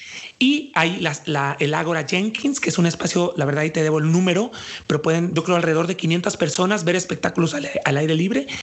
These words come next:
en un pequeño escenario que está allí y también ver las películas cómodamente.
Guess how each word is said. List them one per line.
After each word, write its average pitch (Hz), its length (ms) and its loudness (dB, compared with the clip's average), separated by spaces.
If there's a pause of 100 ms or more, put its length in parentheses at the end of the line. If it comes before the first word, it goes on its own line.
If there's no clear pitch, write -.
en 147 140 4
un 160 80 4
pequeño 165 300 2
escenario 156 340 2
que 180 60 -4
está 165 160 0
allí 254 220 0 (260)
y 175 100 4
también 175 340 2
ver 170 140 2
las 165 160 0
películas 165 640 -2 (160)
cómodamente. 107 600 -2